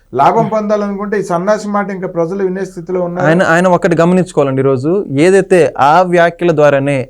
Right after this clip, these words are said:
Speaker 2: ఆయన ఓటమి పాలవడానికి ప్రధాన కారణం ఆయన వ్యాఖ్యలు, ఆయన కొడుకు కేటీఆర్ చేసిన వ్యాఖ్యలు అని చెప్పేసి అర్థమవుతున్నాయి.
Speaker 1: అవును.
Speaker 2: అదే చంద్రబాబు నాయుడు గారు అరెస్ట్ అయినప్పుడు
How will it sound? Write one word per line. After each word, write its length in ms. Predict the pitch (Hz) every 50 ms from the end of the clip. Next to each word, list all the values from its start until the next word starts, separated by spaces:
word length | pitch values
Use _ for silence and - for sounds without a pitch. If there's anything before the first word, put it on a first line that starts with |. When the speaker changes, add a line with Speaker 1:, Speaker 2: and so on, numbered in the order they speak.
| _ -
Speaker 2:
ఆయన 220 | 131 143 156 165 165
ఓటమి 440 | 139 127 135 156 160 - 185 175 160
పాలవడానికి 520 | - 156 147 143 139 139 139 139 131 147
ప్రధాన 400 | 131 - 143 139 165 175 175 160
కారణం 420 | 147 - 139 139 143 147 143 127 - -
ఆయన 240 | 127 147 160 165 170
వ్యాఖ్యలు, 540 | 160 160 156 151 151 - 160 175 185 180 156
ఆయన 200 | 151 147 143 143
కొడుకు 300 | - 147 151 151 156 139
కేటీఆర్ 460 | 127 - 156 165 160 165 160 151 143
చేసిన 220 | 143 135 156 139
వ్యాఖ్యలు 280 | 135 135 131 127 135 131
అని 100 | 131 127
చెప్పేసి 240 | 131 131 180 165 147
అర్థమవుతున్నాయి. 500 | 135 131 135 127 120 - 120 120 113 _ - -
Speaker 1:
అవును. 240 | 113 127 123 113 107
Speaker 2:
అదే 200 | 139 156 185 202
చంద్రబాబు 460 | 196 202 190 175 175 180 185 175 170
నాయుడు 160 | 175 170 165
గారు 160 | 160 160 147
అరెస్ట్ 260 | 147 147 165 160 - 127
అయినప్పుడు 500 | 151 147 139 - 143 147 151 143 123